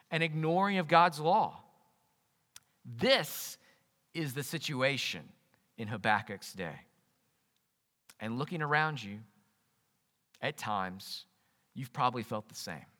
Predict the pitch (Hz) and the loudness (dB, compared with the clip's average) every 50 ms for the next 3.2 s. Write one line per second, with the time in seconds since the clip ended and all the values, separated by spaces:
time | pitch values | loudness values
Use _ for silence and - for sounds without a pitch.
0 | _ _ _ _ _ _ _ _ _ _ _ _ _ _ _ _ _ _ _ _ | _ _ _ _ _ _ _ _ _ _ _ _ _ _ _ _ _ _ _ _
1 | _ _ _ _ _ _ _ _ _ _ _ _ _ _ _ - 120 135 - 165 | _ _ _ _ _ _ _ _ _ _ _ _ _ _ _ -14 -12 -10 -8 -8
2 | 123 - 131 110 107 104 107 107 - 104 - - - 98 85 - - 98 85 - | -6 -6 -4 0 2 2 2 0 -2 -8 -10 -10 -10 -10 -12 -10 -10 -10 -10 -10
3 | - - - | -14 -20 -20